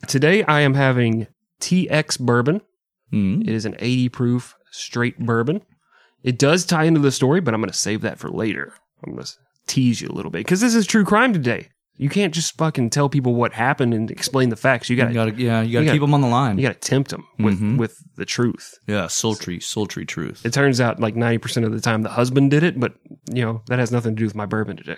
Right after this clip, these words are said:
Speaker 1: So.
Speaker 2: Also, this is quote unquote truth.
Speaker 1: Oh, yes.
Speaker 2: You know.
Speaker 1: Yeah.
Speaker 2: Once you, once you start going into the true crime, it's, mm, <sighs> the veracity of the story. Uh, you, we'll, we'll get into it.
Speaker 1: Yeah, absolutely.
Speaker 2: <laughs>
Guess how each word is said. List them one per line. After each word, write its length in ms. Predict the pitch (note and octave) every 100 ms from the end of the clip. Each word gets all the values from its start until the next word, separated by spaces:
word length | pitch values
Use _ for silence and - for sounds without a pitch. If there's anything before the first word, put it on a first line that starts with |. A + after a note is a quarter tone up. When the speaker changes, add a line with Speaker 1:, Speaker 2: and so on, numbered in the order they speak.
| -
Speaker 1:
So. 120 | A2+
Speaker 2:
Also, 220 | A#2+ -
this 180 | A2 A2
is 120 | G2 -
quote 320 | - G#2+ -
unquote 460 | G2 F2+ - D#2 -
truth. 440 | - - - - _ -
Speaker 1:
Oh, 160 | C3+ A#2
yes. 320 | G#2+ - -
Speaker 2:
You 140 | C#3
know. 240 | G2 E2+ -
Speaker 1:
Yeah. 160 | A#2 - - - -
Speaker 2:
Once 240 | C3+ C#3+ D3+
you, 100 | C3
once 180 | F3+ C#3
you 60 |
start 180 | D#3 C#3
going 180 | C#3 C#3
into 160 | C3+ C#3
the 80 |
true 240 | C3 D3 C#3
crime, 500 | - A#2+ G#2+ G#2 G#2
it's, 200 | G2 -
mm, 320 | C#3 C#3+ C#3+ - _ - - - - - - - - - _
<sighs> 0 |
the 1120 | D#3+ D3 C3+ A#2+ A2 G2+ G2 G#2 - - - A#2
veracity 580 | A#2 A#2 A#2+ - A#2
of 60 | G#2+
the 60 | G2
story. 960 | - A2+ G#2+ G#2 G#2 G2+ G#2 G#2 G#2+
Uh, 40 | A2+ - _ _ -
you, 140 | D3 - _ _
we'll, 220 | - C3+ B2
we'll 120 | C3+
get 120 | A2
into 200 | D2 D2+
it. 60 | E3
Speaker 1:
Yeah, 200 | C3+ - -
absolutely. 480 | C#3+ A#2+ G3 -
Speaker 2:
<laughs> 40 | -